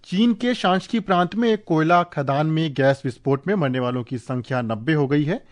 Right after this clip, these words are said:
ये विस्फोट क्युआन काउंटी के लियूशेन्यू कोयला खदान में हुआ। अब तक दो सौ एक खनिकों को बचाया जा चुका है। चीन के राष्ट्रपति शी जिनफिंग ने व्यापक बचाव अभियान और घायलों के उपचार और दुर्घटना के कारणों की जांच के आदेश दिए हैं।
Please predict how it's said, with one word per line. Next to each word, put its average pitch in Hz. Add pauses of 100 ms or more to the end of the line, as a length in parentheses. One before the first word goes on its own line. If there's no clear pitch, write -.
(200)
ये 147
विस्फोट 185
क्युआन 165
काउंटी 147
के 180 (300)
लियूशेन्यू 185
कोयला 143
खदान 139
में 156
हुआ। 160 (440)
अब 143
तक 143
दो 127
सौ 151
एक 156
खनिकों 135
को 143
बचाया 127
जा 131
चुका 156
है। 202
चीन 147
के 143
राष्ट्रपति 151 (360)
शी 208
जिनफिंग 170
ने 147
व्यापक 131
बचाव 127
अभियान 139
और 202
घायलों 135
के 135
उपचार 143 (320)
और 143
दुर्घटना 147
के 190
कारणों 156
की 170
जांच 147
के 180
आदेश 131
दिए 143
हैं। 117